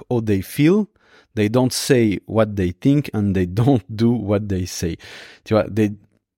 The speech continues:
elles, elles, ils pensent pas à comment ils se sentent, ils ne disent pas, euh, they don't, they don't say what they think, ils ne disent pas ce qu'ils pensent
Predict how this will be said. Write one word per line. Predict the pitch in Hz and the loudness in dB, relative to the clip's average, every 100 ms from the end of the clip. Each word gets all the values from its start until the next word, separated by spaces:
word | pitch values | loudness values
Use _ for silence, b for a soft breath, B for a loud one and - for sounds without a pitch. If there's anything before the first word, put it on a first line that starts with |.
| _ | _
elles, | 120 117 | -10 -6
elles, | 120 117 | -6 -6
ils | 135 | -4
pensent | 135 131 | -2 -2
pas | - 160 | 2 0
à | |
comment | 131 127 127 | 2 0 0
ils | 123 | -2
se | 110 | -4
sentent, | - 135 185 - - _ _ _ _ _ _ - | -4 -4 -4 -8 -16 _ _ _ _ _ _ -10
ils | 113 | -6
ne | 107 | -4
disent | 117 185 - | -2 -2 -4
pas, | - 165 143 - _ _ _ _ _ _ _ _ _ - | -2 -2 -2 -6 _ _ _ _ _ _ _ _ _ -8
euh, | 107 | -4
they | 107 113 | -2 0
don't, | 139 147 | 2 2
they | 123 | 0
don't | 139 | 0
say | 165 | 0
what | 135 123 | 0 0
they | 113 104 | 0 -2
think, | - 160 | -2 -2
ils | 131 | 0
ne | 113 | 0
disent | 117 185 - | 0 -4 0
pas | 160 | 0
ce | - | 0
qu'ils | - 104 | -4 -2
pensent | 131 143 160 - - | 0 0 -2 -6 -10